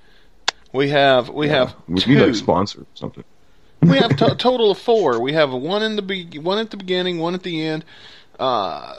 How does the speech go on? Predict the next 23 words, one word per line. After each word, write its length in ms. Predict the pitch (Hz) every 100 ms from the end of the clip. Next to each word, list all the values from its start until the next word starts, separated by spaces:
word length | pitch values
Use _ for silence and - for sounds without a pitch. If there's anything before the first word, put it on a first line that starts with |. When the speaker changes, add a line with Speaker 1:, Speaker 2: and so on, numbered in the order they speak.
| - - - - -
Speaker 1:
th-, 260 | - -
th-, 120 | - 156
the 100 | 151
one 320 | 160 190 190
after 300 | 185 180 175
we 120 | 165
do 160 | 165 165
the 140 | 156
introduction, 580 | 156 160 139 139 160 147
and 140 | 127
then 100 | 123
one 180 | 127 139
before 260 | 131 - 123
we 100 | 123
play 220 | 123 110
the 80 | 107
song. 400 | - 85 - - - - - - - - - - - _ - - - - -
It 160 | 143 131
is 160 | 113
not 240 | 151 165 165
that 220 | 151 -
freaking 380 | 156 135 135 131
many. 380 | 120 - -